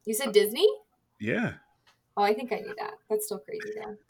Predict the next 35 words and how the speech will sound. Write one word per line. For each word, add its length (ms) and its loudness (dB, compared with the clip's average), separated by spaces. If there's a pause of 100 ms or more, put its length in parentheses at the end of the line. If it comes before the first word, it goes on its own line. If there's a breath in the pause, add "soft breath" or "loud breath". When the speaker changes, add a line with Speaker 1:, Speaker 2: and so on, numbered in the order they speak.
(320)
Speaker 1:
They 80 4 (120)
own 220 -2
everything. 500 -8 (920 soft breath)
Speaker 2:
But 140 -4
shout 240 2
out 140 2
to 80 2
them. 380 2 (200)
Shout 240 -4
out 120 -2
to 80 -2
them. 320 -2 (200)
Uh, 140 -4
shout 180 2
out 140 2
to 80 4
everybody 380 6
in 60 0
Richmond 420 0
out 200 -4
there. 160 4
If 100 2
you're 100 -2
listening, 360 0
if 100 -4
you're 140 0
in 40 0
Richmond, 360 -2
shout 180 2
out 140 2
to 80 -2
you. 340 2 (480 soft breath)
We 140 0
did 200 8
it. 200 4